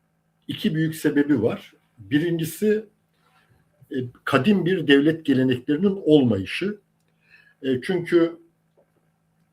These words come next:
e, onlar Birinci Dünya Savaşı'ndan, e, sonra, e, Osmanlı İmparatorluğu'nun yıkılmasıyla birlikte, e, bazısı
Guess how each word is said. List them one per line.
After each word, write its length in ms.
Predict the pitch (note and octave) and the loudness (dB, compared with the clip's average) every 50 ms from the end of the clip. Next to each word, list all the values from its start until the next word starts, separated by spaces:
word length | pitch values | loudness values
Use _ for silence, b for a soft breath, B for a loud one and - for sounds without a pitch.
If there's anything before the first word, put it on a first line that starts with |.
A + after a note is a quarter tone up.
| _ - - | _ -16 -10
e, 80 | B2+ B2 A#2 A#2 A2+ A2 A2 A2 A2 G#2+ G#2+ G#2+ A2 - _ _ _ _ _ _ _ _ - | -8 -6 -4 -4 -4 -6 -6 -8 -8 -8 -10 -10 -12 -14 _ _ _ _ _ _ _ _ 4
onlar 460 | D3 D3+ D3 D3 D3 D#3 - - - - - | 4 6 6 6 6 4 4 0 -6 -8 -6
Birinci 400 | A#2+ C3+ C#3 D3+ D3+ C#3 C#3+ C3+ | -4 -2 -2 -2 -4 -4 -4 -2
Dünya 240 | D3 D3 D3+ D3+ | 0 2 2 2
Savaşı'ndan, 760 | - - - B2+ B2 A#2 - - B2+ A#2 A#2 A2 A2 A#2 B2 - - | 2 2 2 2 2 2 2 0 -4 -2 -2 -2 -4 -4 -10 -10 -8
e, 100 | B2 A#2 A2 A2 A2 A2+ | -6 -6 -6 -6 -8 -10
sonra, 580 | - - - B2 A2 G2 G#2 C3+ F#3 G3+ - _ _ _ b b b b b b b b b b b - | -6 -2 0 2 2 2 0 -2 -2 -4 -8 _ _ _ b b b b b b b b b b b -6
e, 200 | B2+ B2 A#2 A#2 | -2 0 0 0
Osmanlı 560 | A#2+ - C#3 B2 - - - F3 F3 E3 D3+ | 0 0 -2 -2 -2 -2 -2 0 0 0 0
İmparatorluğu'nun 1000 | D3 C#3 B2 B2 B2+ C3+ C3 - - C3 C3 B2+ C3 B2+ B2+ B2+ B2 B2+ B2 - _ _ _ _ _ _ _ _ _ _ - | -2 -2 -2 -2 -2 -4 -2 -2 -2 0 0 2 2 2 2 2 2 0 -2 -6 _ _ _ _ _ _ _ _ _ _ -4
yıkılmasıyla 720 | B2+ B2 - D3+ C#3 C#3+ C3+ - - F3 E3 C3 A#2+ G2+ | -4 -2 0 0 0 0 0 -2 -2 -2 -2 0 0 0
birlikte, 600 | A2 A2 G2+ G2+ G2 - _ - F#3 G3 G3+ G3+ - _ _ _ _ _ _ _ _ _ _ _ _ _ _ _ _ _ _ _ _ _ _ _ _ _ _ _ - | -2 -4 -4 -4 -8 -8 _ -6 -6 -6 -6 -8 -14 _ _ _ _ _ _ _ _ _ _ _ _ _ _ _ _ _ _ _ _ _ _ _ _ _ _ _ -18
e, 140 | A#2 G2 | -6 0
bazısı 680 | A2 B2+ C#3 D#3+ E3 F3+ - - - G#3+ F3 - - - | 2 4 6 6 4 2 0 -2 0 2 2 2 0 -4